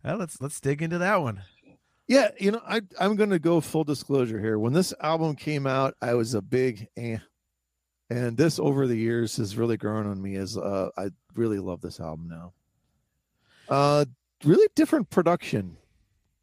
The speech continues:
Speaker 2: And
Speaker 1: Okay.
Speaker 2: I almost don't know if I think that this is a metal album. Stuff like Killing Road,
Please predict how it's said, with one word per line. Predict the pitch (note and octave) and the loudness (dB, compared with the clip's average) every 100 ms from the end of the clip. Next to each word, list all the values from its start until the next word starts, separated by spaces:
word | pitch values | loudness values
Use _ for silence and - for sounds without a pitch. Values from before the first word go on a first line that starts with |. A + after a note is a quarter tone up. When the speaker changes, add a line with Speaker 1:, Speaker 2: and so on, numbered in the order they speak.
| _ _ _ _ _ _ _ _ _ _ _ _ | _ _ _ _ _ _ _ _ _ _ _ _
Speaker 2:
And | - C3 C3 C3 B2 | -4 0 2 2 0
Speaker 1:
Okay. | A#2+ D#3+ B3+ _ _ _ _ _ _ _ _ _ _ _ - | -2 -4 -6 _ _ _ _ _ _ _ _ _ _ _ -2
Speaker 2:
I | - _ | -2 _
almost | D#3 F#3 C4 D#4+ - D#3 B2 | 4 4 6 2 0 -6 2
don't | E3+ G3 F#3 - _ - | 4 4 0 -10 _ -10
know | C#3+ C3+ D3+ F3 E3 - | -4 2 4 6 4 4
if | - B2+ - - | 0 -2 -6 -2
I | D3 | 0
think | - E3 - | 0 -2 -2
that | C#3 | -2
this | C#3+ C3+ | 0 -2
is | B2 | 0
a | A#2+ | -2
metal | A2+ A2+ G#2 F2+ | 0 0 0 -2
album. | F2+ F2 F2 F2 D2+ _ _ _ _ _ _ _ _ - _ _ _ _ _ _ _ _ _ _ _ - | -4 -6 -6 -10 -14 _ _ _ _ _ _ _ _ -20 _ _ _ _ _ _ _ _ _ _ _ -10
Stuff | - F#3 | 2 4
like | G3+ D3 | 4 0
Killing | - D#3 E3 E3+ | 2 2 4 4
Road, | E3+ F3 E3+ E3+ | 4 6 6 4